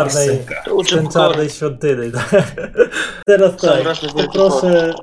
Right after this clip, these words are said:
Speaker 1: Wilbur. E, tłum na tarasie zgromadził się już, e, w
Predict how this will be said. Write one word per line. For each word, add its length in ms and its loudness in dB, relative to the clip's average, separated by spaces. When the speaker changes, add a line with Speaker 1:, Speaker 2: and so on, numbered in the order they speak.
Speaker 1:
Wilbur. 420 2
E, 640 0
tłum 520 2
na 500 2
tarasie 760 2
zgromadził 540 2
się 200 -2
już, 400 -4
e, 40 -8
w 140 -20